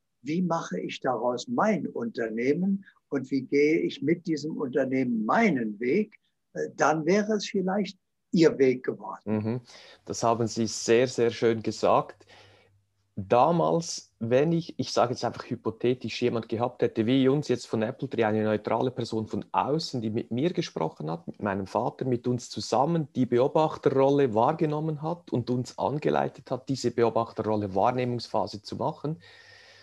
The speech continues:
Speaker 2: da ha-, haben Sie recht, da hätte es sein können, dass ich das Unternehmen übernommen habe, aber damals, da gab's keine externe neutrale Begleitperson und ich dachte, ja,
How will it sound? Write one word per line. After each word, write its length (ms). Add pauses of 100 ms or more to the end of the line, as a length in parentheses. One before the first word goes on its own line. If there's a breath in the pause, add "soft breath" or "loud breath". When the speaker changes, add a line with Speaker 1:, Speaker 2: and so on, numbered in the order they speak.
(240 loud breath)
Speaker 2:
da 160
ha-, 260
haben 260
Sie 160
recht, 300
da 120
hätte 320
es 180
sein 340
können, 480 (380 soft breath)
dass 200
ich 140
das 220
Unternehmen 420
übernommen 640
habe, 280
aber 180 (320)
damals, 360
da 80
gab's 340
keine 260
externe 500
neutrale 480
Begleitperson 840
und 120
ich 140
dachte, 340
ja, 220